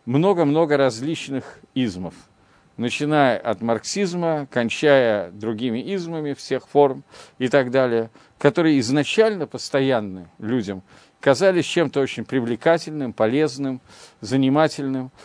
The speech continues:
После этого проходило довольно небольшое количество времени, и начинало быть видно, что этот изм — это дорога в никуда, и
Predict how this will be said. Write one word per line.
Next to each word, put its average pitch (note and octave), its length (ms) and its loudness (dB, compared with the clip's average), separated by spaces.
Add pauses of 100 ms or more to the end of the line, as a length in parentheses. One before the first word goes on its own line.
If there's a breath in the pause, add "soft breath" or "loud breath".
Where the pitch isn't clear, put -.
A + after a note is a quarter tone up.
(160 loud breath)
После D#3 260 2
этого F#3 180 4
проходило C3+ 840 2 (360)
довольно C3+ 640 2
небольшое C#3 640 2
количество A#2+ 540 -6
времени, D3+ 520 -2 (420 loud breath)
и B2 200 2
начинало D3 540 2
быть C3+ 260 -2
видно, D#3 400 -4
что C3 440 -2
этот C#3+ 320 -4
изм — C#3+ 400 0 (240)
это B2 220 -2
дорога B2+ 360 4
в A2 100 -4
никуда, C3+ 520 0 (800 loud breath)
и B2 600 0